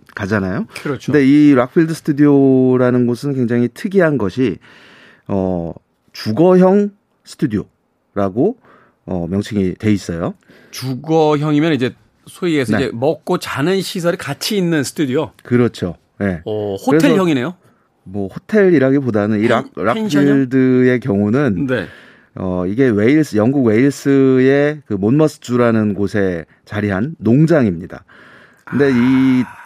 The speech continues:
Speaker 1: 그 천구백육십 년대 초반에 설립이 됐다고 해요. 근데 이
Speaker 2: 음, 네.
Speaker 1: 설립이라고 뭐 얘기하기가 좀 그런 것이 이 농장을 운영하던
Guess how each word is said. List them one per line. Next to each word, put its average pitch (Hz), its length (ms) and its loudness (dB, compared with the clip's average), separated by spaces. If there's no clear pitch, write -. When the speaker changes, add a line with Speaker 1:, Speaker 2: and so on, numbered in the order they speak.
Speaker 1:
그 101 220 -6
천구백육십 - 1040 -4
년대 156 440 2
초반에 196 580 0
설립이 190 360 0
됐다고 110 440 -2
해요. 90 320 -4
근데 131 240 2
이 - 20 4
Speaker 2:
음, - 0 -
네. 127 60 2
Speaker 1:
설립이라고 151 1120 2
뭐 113 240 -2
얘기하기가 123 800 -6
좀 113 420 0
그런 113 300 -2
것이 92 500 -4
이 123 120 0
농장을 143 1080 4
운영하던 120 920 2